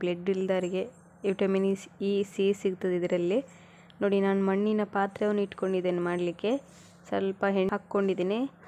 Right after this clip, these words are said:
ಆದ ಮೇಲೆ ಸ್ವಲ್ಪ ಎಣ್ಣೆ ಬಿಸಿ ಆದ ಮೇಲೆ ಜೀರಾ ಹಾಗೂ ಕರಿಬೇವು ಸೊಪ್ಪು ನೋಡಿ. ಸ್ವಲ್ಪ ಚಟ್ಪಟ್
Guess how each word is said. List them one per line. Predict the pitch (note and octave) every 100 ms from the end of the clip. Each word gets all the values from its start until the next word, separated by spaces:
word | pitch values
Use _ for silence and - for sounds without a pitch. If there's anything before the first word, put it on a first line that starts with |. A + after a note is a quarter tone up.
| - - - - G#3 G#3+
ಆದ | G#3+ G#3+ G#3+
ಮೇಲೆ | A3+ B3 - -
ಸ್ವಲ್ಪ | G#3 G#3 G#3+
ಎಣ್ಣೆ | G3+ G#3 G3+
ಬಿಸಿ | G3 G3+
ಆದ | G3 G3
ಮೇಲೆ | G3+ F#3+
ಜೀರಾ | G3 G3+ G3+ G#3+ G3+
ಹಾಗೂ | F#3+ F#3+ G3+
ಕರಿಬೇವು | F#3+ F#3 G3 -
ಸೊಪ್ಪು | F3+ - F#3 F3+
ನೋಡಿ. | F#3 A#3 - - - - - -
ಸ್ವಲ್ಪ | - G#3+ G#3+ G#3+ G#3+ G#3
ಚಟ್ಪಟ್ | G3+ G3 - G#3+